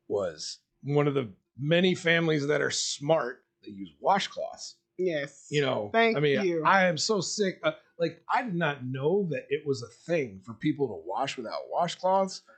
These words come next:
Speaker 1: or, like, this crap. Uh, the, the trend that I, TikTok teaches me so much shit. I
Speaker 2: No,
Speaker 1: feel like such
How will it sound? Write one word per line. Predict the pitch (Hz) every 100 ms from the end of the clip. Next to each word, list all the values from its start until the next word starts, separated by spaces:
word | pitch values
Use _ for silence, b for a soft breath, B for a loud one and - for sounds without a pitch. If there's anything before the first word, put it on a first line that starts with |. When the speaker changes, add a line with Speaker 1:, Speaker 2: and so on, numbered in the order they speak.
| b _
Speaker 1:
or, | 139 135 120 - b -
like, | 131 120 - _
this | 143 135
crap. | - 165 156 151
Uh, | 147 143 131
the, | 135 135 - _
the | 143
trend | 135 - 175 175 165
that | 151
I, | 147 147 _ -
TikTok | 170 - 170 -
teaches | 143 127 107
me | 113
so | - 101
much | 92
shit. | - 80 82 _
I | -
Speaker 2:
No, | 233
Speaker 1:
feel | 220
like | 208
such | 262